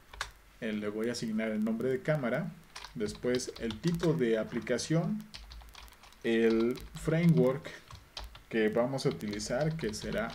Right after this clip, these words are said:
Angular, y después la, em, arquitectura o el componente que nos ayudará a compilar la aplicación más adelante. ¿Qué vamos a hacer en este momento? Pues solo esperar a que finalice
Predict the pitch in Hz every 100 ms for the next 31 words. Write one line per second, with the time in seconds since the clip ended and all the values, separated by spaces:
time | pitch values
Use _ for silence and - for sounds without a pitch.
0 | - 156 156 139 156 - - - - -
1 | - - - 123 143 156 156 143 143 143
2 | - - - 123 123 135 151 - - -
3 | - - - - 110 110 110 110 107 107
4 | 107 107 104 - - - 113 107 110 107
5 | 107 - 123 110 104 90 - - 104 104
6 | 104 104 107 107 107 117 113 135 - 110
7 | 104 107 104 113 107 107 107 110 113 113
8 | 107 110 104 104 104 98 110 - - 110
9 | 104 104 - 107 110 - - - - -
10 | - - - - - - - - - -
11 | 151 160 165 151 139 151 147 143 160 143
12 | 151 170 170 185 139 113 123 127 - 117
13 | 110 113 113 98 - 107 104 107 107 120
14 | 107 107